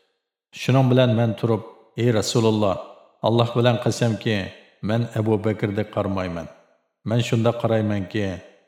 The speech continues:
menga palonni bergin, u o'zimning yaqin bir tuqqani edi.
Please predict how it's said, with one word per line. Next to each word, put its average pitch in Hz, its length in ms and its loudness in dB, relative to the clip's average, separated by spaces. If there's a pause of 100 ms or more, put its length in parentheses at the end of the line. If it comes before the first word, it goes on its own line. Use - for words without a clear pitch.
menga 107 360 -2
palonni 104 440 -4
bergin, 95 400 -6 (480)
u 110 60 -2 (100)
o'zimning 107 580 -2
yaqin 98 320 -8
bir 92 120 -6
tuqqani 92 380 -10
edi. 85 240 -12